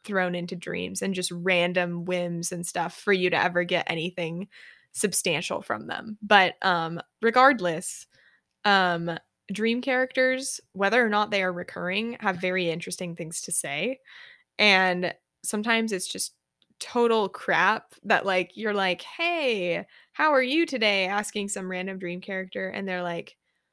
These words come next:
"I don't know." And then they say something insane like, um, "Infinity is a construct of the mind," or <laughs> something, and then,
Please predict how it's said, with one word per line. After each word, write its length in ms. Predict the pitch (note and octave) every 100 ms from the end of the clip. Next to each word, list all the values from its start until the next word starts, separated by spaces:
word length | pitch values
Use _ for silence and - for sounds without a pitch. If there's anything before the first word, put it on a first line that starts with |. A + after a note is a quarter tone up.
| _ _ A#3+
"I 100 | G#3
don't 240 | F#3 E3+
know." 600 | F#3 G#3+ F3+ E3 D#3+ - -
And 140 | A3+
then 140 | G3+
they 280 | G3 F3+ - -
say 220 | A#3 G#3+
something 320 | G#3 G3 F#3
insane 640 | F3 F#3 F#3+ E3+ - -
like, 320 | - - - - _ _ -
um, 460 | F#3 D3 F3+ - - - _ _ _
"Infinity 760 | A3+ G#3 - C4+ A#3 G3 F#3 E3+
is 340 | E3+ F#3+ - - _ _ _ -
a 80 | G3+
construct 720 | - A3+ F#3+ - D3 - -
of 140 | D#3+
the 100 | F3
mind," 500 | E3+ F3+ B2 A2+ D3
or 100 | G3+
<laughs> 20 |
something, 520 | C4+ C4+ A#3+ B3 B3+ C#4
and 180 | D#4+
then, 320 | D4 A#3 A3